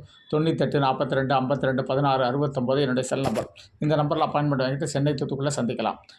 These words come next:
அப்படி இல்ல செல்போன்ல தான் ஜோதிடம் கேட்கணும்னு நினைச்சீங்கன்னா இதான் என்னுடைய Google Pay நம்பர். உங்களால முடிஞ்ச அமௌண்ட் பே பண்ணிட்டு WhatsApp-ல date of birth, place of birth, time of birth, name பதிவிடுங்க. அதற்கு பிறகு நான் ஒரு டைம் தருகிறேன். அந்த டைம்ல கால் பண்ணி ஜோதிடம் கேட்கலாம். நன்றி தெய்வீக மாரிமுத்து.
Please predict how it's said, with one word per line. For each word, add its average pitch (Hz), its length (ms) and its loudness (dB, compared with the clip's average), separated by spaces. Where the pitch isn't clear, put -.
அப்படி 143 280 0
இல்ல 143 280 2
செல்போன்ல 147 420 0
தான் 147 120 2
ஜோதிடம் 139 280 2
கேட்கணும்னு 131 240 0
நினைச்சீங்கன்னா 139 320 0
இதான் 135 140 2
என்னுடைய 127 260 0
Google 139 260 0
Pay 131 140 2
நம்பர். 120 240 -2
உங்களால 147 320 2
முடிஞ்ச 147 280 2
அமௌண்ட் 139 220 0
பே 139 80 2
பண்ணிட்டு 139 340 0
WhatsApp-ல 135 400 0
date 135 200 0
of 117 80 -4
birth, 131 220 -2
place 139 240 0
of 123 120 -2
birth, 127 260 -4
time 143 200 2
of 127 100 0
birth, 139 160 -4
name 143 160 0
பதிவிடுங்க. 123 400 0
அதற்கு 147 360 0
பிறகு 151 320 -2
நான் 135 160 2
ஒரு - 120 -4
டைம் 151 200 0
தருகிறேன். 139 300 2
அந்த 123 180 -2
டைம்ல 135 220 0
கால் 127 240 -2
பண்ணி 135 240 0
ஜோதிடம் 123 340 0
கேட்கலாம். 113 320 -2
நன்றி 147 200 2
தெய்வீக 120 340 -2
மாரிமுத்து. 110 480 -4